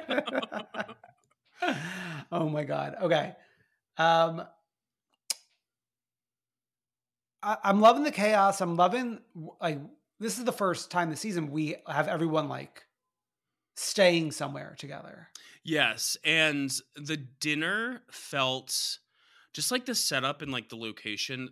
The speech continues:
Speaker 2: felt like an O C vacation dinner. It
Speaker 1: Mm.
Speaker 2: just, like, looked, the look and feel, just, like, where they were, just, like, it felt like home in a way.
Speaker 1: Okay.
Speaker 2: And just, like, the chaos is, like, the chaos of an O C vacation dinner, it's always, like,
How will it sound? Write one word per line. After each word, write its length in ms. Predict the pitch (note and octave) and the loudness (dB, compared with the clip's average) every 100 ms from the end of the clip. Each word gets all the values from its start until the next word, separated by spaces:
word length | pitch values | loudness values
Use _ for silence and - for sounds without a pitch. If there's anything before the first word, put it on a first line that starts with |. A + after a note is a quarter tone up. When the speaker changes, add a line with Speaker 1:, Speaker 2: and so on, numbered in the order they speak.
| - | -14
Speaker 2:
felt 500 | - C3 B2+ C3 - | -4 0 2 0 -4
like 160 | B2 | -4
an 100 | B2+ A2+ | -4 -8
O 160 | A#2+ A#2 | -6 -2
C 300 | - A#2+ A2+ | -2 -2 -2
vacation 840 | A2+ G#2 - G#2+ - - G#2+ G#2 - | -2 -4 -4 -4 -2 -4 -4 -6 -8
dinner. 420 | G2 F2 D2+ - _ C3 B2+ A#2+ | -8 -8 -16 -20 _ -6 -4 -2
It 120 | A#2 D#3+ | 0 2
Speaker 1:
Mm. 20 | |
Speaker 2:
just, 180 | - G3+ | 4 4
like, 140 | F3+ | 4
looked, 540 | C#3+ C3 C3 D#3 - - | 2 -4 -2 -2 -2 0
the 80 | E3 | 2
look 260 | C#3 F3+ | 2 2
and 180 | B3+ A#3+ | 2 0
feel, 460 | - E3+ D3+ D3 D3+ | 0 2 4 4 0
just, 180 | - C3 | -2 -2
like, 140 | B2 | -2
where 180 | B2+ C3+ | 0 0
they 120 | D#3 | 2
were, 520 | D3+ B2 A#2+ A#2+ A#2+ - - - - | 0 0 2 2 0 -4 -20 -16 -6
just, 200 | C#3+ E3+ | -2 2
like, 220 | E3 D#3+ | 0 0
it 100 | F3 | 2
felt 260 | G3 B3 B3 | 4 4 4
like 200 | B3 G3 | 2 2
home 340 | E3+ D#3 F3+ | 0 0 0
in 80 | G3+ | -2
a 40 | |
way. 440 | G#3 A3 A3+ A3+ A3+ - - | 0 0 0 -2 -8 -12 -6
Speaker 1:
Okay. 180 | F3 D#3+ | 0 2
Speaker 2:
And 100 | F3 | 2
just, 180 | E3 G#3+ | 4 4
like, 200 | G3+ F#3 | 4 4
the 80 | F#3+ | -2
chaos 440 | - A3 B3 A#3 | 0 0 0 0
is, 160 | A3+ G3+ | -2 0
like, 220 | D3 - _ - - - | -2 -4 _ -20 -16 -6
the 60 | G3 | 0
chaos 300 | D4+ D#4+ D4+ | 4 4 2
of 80 | |
an 60 | A3+ | 2
O 100 | G#3 | 2
C 380 | F#3+ F#3+ D3+ - D3 | 2 -2 -2 -6 -2
vacation 440 | D3+ D3+ C3+ C3+ | -2 0 0 -2
dinner, 240 | A#2+ A#2 | -4 -2
it's 140 | C3 - | -2 -4
always, 280 | F3 B3 B3 | -4 -2 -4
like, 160 | A3+ | -6